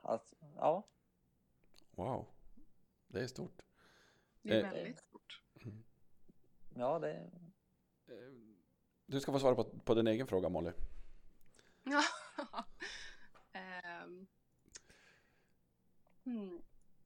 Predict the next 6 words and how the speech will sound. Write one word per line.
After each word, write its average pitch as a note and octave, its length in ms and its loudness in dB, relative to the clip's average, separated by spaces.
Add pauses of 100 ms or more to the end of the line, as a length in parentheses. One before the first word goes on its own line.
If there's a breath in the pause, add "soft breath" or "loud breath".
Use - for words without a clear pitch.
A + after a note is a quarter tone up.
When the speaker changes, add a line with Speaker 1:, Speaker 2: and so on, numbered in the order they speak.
(380)
Speaker 3:
Jag, C4 280 -4
jag B3+ 200 -4
tänker B3 480 -6
att - 760 -8 (840)
hur, G#3 580 -4
ehm, G3+ 380 -6